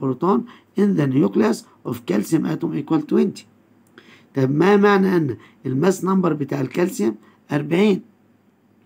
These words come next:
ال-، الماس نمبر ده اللي هو ايه؟ النمبر اوف بروتونز اند نيوترونز in the nucleus equal أربعين. يبقى مجموع البروتونات والنيوترونات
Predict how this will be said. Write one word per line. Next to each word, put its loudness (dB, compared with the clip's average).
ال-، -10
الماس 0
نمبر 4
ده 2
اللي 4
هو 4
ايه؟ 2
النمبر 0
اوف -10
بروتونز 0
اند 2
نيوترونز 0
in 6
the 4
nucleus 0
equal 2
أربعين. 2
يبقى -2
مجموع 4
البروتونات 2
والنيوترونات 0